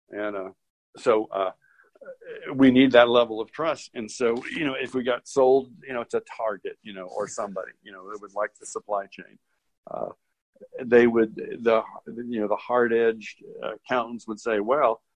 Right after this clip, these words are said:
they were, this is a social mission baked into this business. How can we, how can we do what we did with, uh,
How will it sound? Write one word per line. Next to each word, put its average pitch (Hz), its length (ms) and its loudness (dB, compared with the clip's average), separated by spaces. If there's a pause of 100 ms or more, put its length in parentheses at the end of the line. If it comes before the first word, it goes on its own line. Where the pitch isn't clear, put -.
(220)
they - 120 -14
were, 113 220 -14
this 139 220 -8
is 98 100 -12
a 107 80 0
social 131 380 4
mission 113 500 2
baked 135 300 2
into 139 180 2
this 120 240 0
business. 185 480 0
How 139 140 -2
can 135 200 -2
we, 127 320 4
how 165 120 4
can 143 160 -2
we 131 120 0
do 139 160 -2
what 127 160 -2
we 123 120 -4
did 131 260 0
with, 127 240 -2
uh, 113 220 0